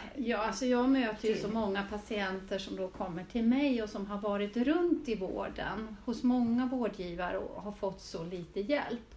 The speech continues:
Speaker 2: Mm.
Speaker 1: Och det de ofta säger är att de kan komma med tjugo, trettio, fyrtio symptom. Och så kan läkaren de möter sitta och titta på labbsvaret och sen säga: "Du är frisk."
Speaker 2: Ja.
Speaker 1: Så att det är en,
Speaker 2: Visst.
Speaker 1: från min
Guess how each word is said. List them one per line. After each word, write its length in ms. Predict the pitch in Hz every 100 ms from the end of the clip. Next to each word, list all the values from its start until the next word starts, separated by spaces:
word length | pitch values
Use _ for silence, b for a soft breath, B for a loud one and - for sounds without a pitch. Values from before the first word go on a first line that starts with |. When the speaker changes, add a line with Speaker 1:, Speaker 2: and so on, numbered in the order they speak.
| -
Speaker 2:
Mm. 360 | 247 233 220 214
Speaker 1:
Och 100 | 220
det 160 | 220
de 260 | 208 208 214
ofta 400 | 233 233 - 220
säger 340 | 226 190 190 185
är 80 | 180
att 80 |
de 140 | - 220
kan 200 | 233 247 -
komma 380 | 277 214 214 233
med 220 | 226 214
tjugo, 580 | - 277 233 208 208 226 -
trettio, 460 | 254 233 - 247 226
fyrtio 560 | - 381 - - 240
symptom. 920 | 226 - 214 - - 320 208 220 359 381 b b b
Och 120 | - 233
så 120 | 240
kan 300 | 285 269 247
läkaren 600 | 269 208 202 240 233 233
de 200 | 220 208
möter 380 | 190 202 208 202
sitta 420 | - 240 - 208
och 120 | 196
titta 360 | - 220 - 180 -
på 80 |
labbsvaret 760 | 190 202 180 170 - 180 180 185
och 80 | 180
sen 260 | 170 165
säga: 300 | 165 - 135 175 b b -
"Du 80 |
är 180 | 202 156
frisk." 640 | 151 - - - - - - -
Speaker 2:
Ja. 280 | 180 247 269 b b b b -
Speaker 1:
Så 100 | 214
att 80 | 214
det 160 | 240
är 40 | 226
en, 100 | 226
Speaker 2:
Visst. 280 | 233 - - -
Speaker 1:
från 380 | - - 254 233
min 380 | 277 320 302